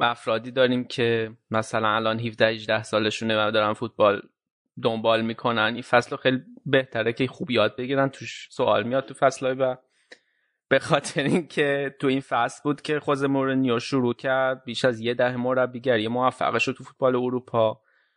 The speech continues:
آرسنالی رو می‌شنوی که همچنان تحت هدایت آرسن ونگر خیلی خوب بازی می‌کرد، خیلی هم خوب تیمی گل می‌زدن مرتضی. و این منچستری که هنوز فصل متوسطی رو می‌گذرون، ولی توی این فصل بود که پایه‌اش رو گذاشت برای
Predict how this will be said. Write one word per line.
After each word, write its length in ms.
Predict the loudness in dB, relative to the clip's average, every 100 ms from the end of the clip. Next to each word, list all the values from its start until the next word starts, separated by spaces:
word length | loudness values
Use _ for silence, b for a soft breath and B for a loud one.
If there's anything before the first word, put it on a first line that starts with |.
| _
آرسنالی 760 | 0 0 0 -2 0 0 0 0
رو 100 | 0
می‌شنوی 460 | 0 -2 0 0 0
که 120 | -2
همچنان 460 | -2 0 0 0
تحت 260 | 2 0 -2
هدایت 360 | -2 0 -2 -2
آرسن 260 | -4 0
ونگر 200 | 0 0
خیلی 320 | 0 0 0
خوب 180 | -2 -4
بازی 280 | 0 0 0
می‌کرد، 420 | -8 0 0 0
خیلی 300 | -8 -4 0
هم 120 | 2 0
خوب 220 | -2 -10
تیمی 420 | -8 -4 -2 0 0
گل 200 | 2 2
می‌زدن 380 | 0 0 0
مرتضی. 380 | 0 -2 -6 -20 _ _ _ _ _ _ _
و 40 | -2
این 100 | 2
منچستری 640 | 2 0 -4 -2 0 0
که 540 | -2 0 0 2 0 -2 0
هنوز 420 | 0 0 -4 0
فصل 280 | 0 0 -6
متوسطی 640 | -2 2 2 2 -6 0
رو 60 | 0
می‌گذرون، 720 | 0 -2 -2 0 0 -4 0
ولی 540 | 0 0 -4 -6 -6 -6
توی 180 | -2
این 160 | 0 0
فصل 300 | 0 0 0
بود 140 | -6 -6
که 100 | -6
پایه‌اش 640 | -8 -2 0 0 0 -2
رو 60 | 0
گذاشت 320 | 0 0 -2
برای 560 | 0 0 0 -2 -2